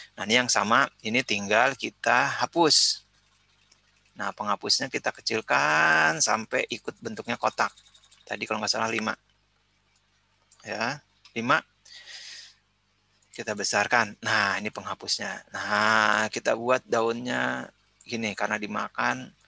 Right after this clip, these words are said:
animasinya juga gitu. Ya, jadi kalau kita lihat geraknya, tuh, ya, rumputnya,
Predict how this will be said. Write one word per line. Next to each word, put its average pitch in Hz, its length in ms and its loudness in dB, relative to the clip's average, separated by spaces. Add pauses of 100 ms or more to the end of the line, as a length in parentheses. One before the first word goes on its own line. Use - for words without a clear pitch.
(460)
animasinya 104 680 -4
juga 101 440 -6 (1000)
gitu. 101 280 -6 (640)
Ya, 110 160 2
jadi 107 240 2
kalau 110 160 4
kita 113 160 0
lihat 131 160 2
geraknya, 123 480 0 (640)
tuh, 98 240 -4 (320)
ya, 107 320 -4 (180)
rumputnya, 113 720 -2